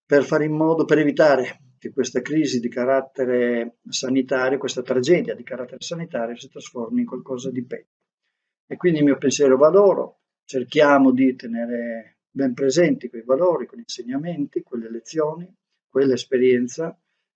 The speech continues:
Ehm, buon venticinque aprile a tutti.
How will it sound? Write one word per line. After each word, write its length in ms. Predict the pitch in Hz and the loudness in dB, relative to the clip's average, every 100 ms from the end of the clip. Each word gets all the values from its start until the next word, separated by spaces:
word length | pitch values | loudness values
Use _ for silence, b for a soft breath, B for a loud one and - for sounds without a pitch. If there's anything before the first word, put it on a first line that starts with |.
| _ | _
Ehm, 720 | 131 123 123 120 117 117 113 - _ | -2 0 0 -2 -4 -6 -10 -14 _
buon 220 | - 139 | 0 2
venticinque 460 | 131 123 123 131 135 | 2 0 -4 -6 -6
aprile 340 | 131 120 _ _ _ | -8 -12 _ _ _
a 80 | - | -16
tutti. 360 | - _ 165 | -16 _ -20